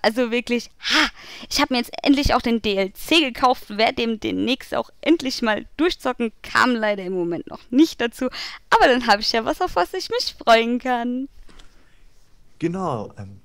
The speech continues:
Speaker 2: das war's dann auch eigentlich schon so mit unseren Hauptspielen beziehungsweise Spielreihen. Ähm, hat euch das Video gefallen, dann schreibt es in die Kommentare, was sind eure Lieblingsspiele, sagt's uns auch.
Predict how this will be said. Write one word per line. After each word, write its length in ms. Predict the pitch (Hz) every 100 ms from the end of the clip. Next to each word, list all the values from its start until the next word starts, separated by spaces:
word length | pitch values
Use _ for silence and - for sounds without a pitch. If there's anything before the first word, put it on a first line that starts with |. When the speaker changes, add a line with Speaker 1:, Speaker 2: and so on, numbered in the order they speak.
| -
Speaker 2:
das 240 | 107 -
war's 200 | 101 123
dann 120 | 202
auch 140 | 160 135
eigentlich 280 | 107 110
schon 280 | - 107 104
so 100 | 104
mit 240 | 104 98 104
unseren 460 | 101 - 92 -
Hauptspielen 760 | 104 120 - - 123 120 110 104
beziehungsweise 540 | 92 104 - 95 98
Spielreihen. 720 | - 104 98 120 135 147 143 - - - - - - -
Ähm, 280 | 101 101 101
hat 160 | 117 113
euch 140 | -
das 200 | - -
Video 220 | 107 107
gefallen, 800 | 101 98 - 104 117 131 131 123 -
dann 360 | 101 98 101 -
schreibt 260 | - 107 104
es 120 | -
in 80 | 104
die 40 |
Kommentare, 560 | - 113 107 135 139 117
was 120 | 104
sind 100 | 110
eure 240 | 139 165
Lieblingsspiele, 840 | 156 156 151 143 139 - 135 131 123
sagt's 380 | - 104 117 -
uns 160 | 117 -
auch. 380 | 147 160 165